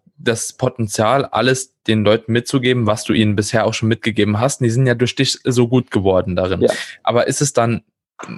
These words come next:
Speaker 1: was ich mich frage, ist es dann nicht im Interesse auch von den Leuten, dass die halt eben sagen, okay, ähm, vielleicht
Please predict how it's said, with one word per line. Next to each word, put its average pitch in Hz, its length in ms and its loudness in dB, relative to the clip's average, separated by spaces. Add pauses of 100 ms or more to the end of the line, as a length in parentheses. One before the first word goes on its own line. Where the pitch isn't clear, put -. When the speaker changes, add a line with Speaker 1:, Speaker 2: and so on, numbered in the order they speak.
(140)
Speaker 1:
was 120 280 -2
ich - 140 -4
mich 147 140 2
frage, 117 340 -2
ist - 160 -2
es 120 100 -2
dann 104 180 0
nicht 143 400 -2
im 113 120 0
Interesse - 500 -4
auch 107 100 0
von 104 200 -2
den 92 140 0
Leuten, 98 440 0
dass 107 200 -4
die 113 140 2
halt 101 140 -2
eben 98 240 -2
sagen, 101 320 0
okay, 120 400 -2 (320)
ähm, 107 300 0 (1900)
vielleicht 113 600 -2